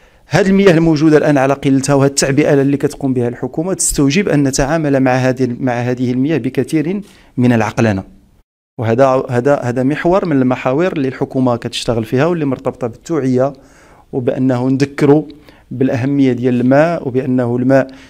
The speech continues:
ماشينش مادة اللي خص يتم التعامل معها بشكل غير مسؤول. فهذا الموضوع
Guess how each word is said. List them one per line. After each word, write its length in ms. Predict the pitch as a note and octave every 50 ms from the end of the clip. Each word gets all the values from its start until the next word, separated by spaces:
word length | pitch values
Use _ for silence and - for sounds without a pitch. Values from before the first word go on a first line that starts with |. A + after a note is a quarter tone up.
| - _ -
ماشينش 580 | A#2 A#2+ B2 A2+ - - D#3+ D#3 C#3 - - D3
مادة 560 | C3+ B2+ B2 A#2+ B2+ B2+ B2 A2+ A2 A2+ C#3+
اللي 580 | C#3+ C#3 C3 C3 C3 C3 B2+ B2+ B2 B2 C#3+ C3
خص 240 | - - - -
يتم 260 | C#3 C3 C3+ C#3+ C3+ B2+
التعامل 500 | C3 - C#3 A2+ B2 C3 B2+ B2 B2 A#2+
معها 380 | A#2 A2 B2 A#2+ B2 C#3 C#3
بشكل 640 | B2 A2+ - - - C3+ C3 - C3 C3 B2+ B2 B2
غير 340 | A#2+ A#2 A2 A#2+ A#2+ A2+
مسؤول. 380 | A2 - - - - B2 G#2+ G2+
فهذا 1600 | - - D3+ D#3+ D#3 D3+ - - - - - - - - - - - - - - - _ _ _ _ - G#2 B2 E3 F3+ F3+ D3+
الموضوع 460 | E3 D#3 D3 C#3+ C3+ A2+ A#2 F#2+ E2